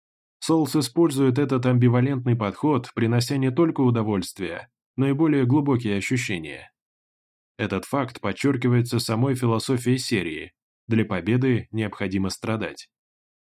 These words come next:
Нужно взять себя в руки, перестать расстраиваться из-за поражений, начать учиться на своих ошибках, сохранять спокойствие.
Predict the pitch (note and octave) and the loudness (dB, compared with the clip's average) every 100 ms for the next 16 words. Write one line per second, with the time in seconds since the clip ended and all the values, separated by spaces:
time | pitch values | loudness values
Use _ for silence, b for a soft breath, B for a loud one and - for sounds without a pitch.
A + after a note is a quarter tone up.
0 | _ _ - C#3+ C3+ D3 C3+ D#3+ B2+ D3 | _ _ -2 0 2 2 2 0 0 0
1 | C#3+ C3 E3 E3 C3+ G#2+ E2 - A#2+ B2 | 0 2 2 2 2 0 0 0 2 2
2 | C#3+ B2+ A#2 - C#3 C#3+ B2 A#2 A#2 A2+ | -2 -2 -2 -2 -2 2 2 2 0 0
3 | G#2 G2+ G2+ F2 G2+ C#3+ C#3 A#2 - _ | 0 -4 -4 -2 0 2 2 0 -4 _
4 | _ B2 B2+ E3 D3 C#3 E3+ E3 B2+ B2 | _ -2 0 0 0 2 2 0 2 2
5 | B2 C#3 A#2+ G#2 - D#3 - C#3+ B2 - | 2 0 0 -2 -2 -4 0 0 0 -8
6 | _ - C#3+ B2 D#3 C#3+ B2 D3 C#3+ A#2+ | _ -6 -4 -2 0 0 -2 -4 -2 -2
7 | - - D#2+ E2 | -2 -8 -8 -10